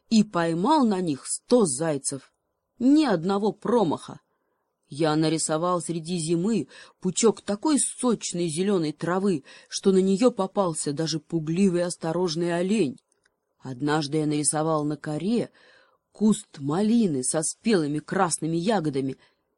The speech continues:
и медведь, старый умный медведь, проглотил эти ягоды вместе с корой, а потом три дня чихал и плевался. Вот так.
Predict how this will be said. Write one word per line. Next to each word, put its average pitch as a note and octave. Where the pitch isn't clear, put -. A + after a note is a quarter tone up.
и A3+
медведь, A#3
старый F#3
умный E3+
медведь, E3+
проглотил F#3+
эти D3+
ягоды D3+
вместе D#3+
с -
корой, E3+
а B2+
потом C#3+
три E3+
дня D#3
чихал E3
и C3
плевался. C3+
Вот C#3+
так. -